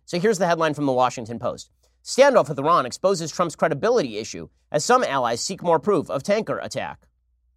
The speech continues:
Japan and Germany have requested stronger evidence than the grainy video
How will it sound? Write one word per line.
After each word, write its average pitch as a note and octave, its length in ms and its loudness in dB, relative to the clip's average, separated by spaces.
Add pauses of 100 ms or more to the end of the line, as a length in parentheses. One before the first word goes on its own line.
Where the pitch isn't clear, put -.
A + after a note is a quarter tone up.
(340)
Japan G#3 320 2
and G#3+ 100 2
Germany G3+ 320 4
have D3 120 -2
requested D#3+ 420 -4
stronger A#3 420 0
evidence C3+ 360 -2
than C#3 100 -4
the B2+ 60 -4
grainy E3 380 2
video C3 360 0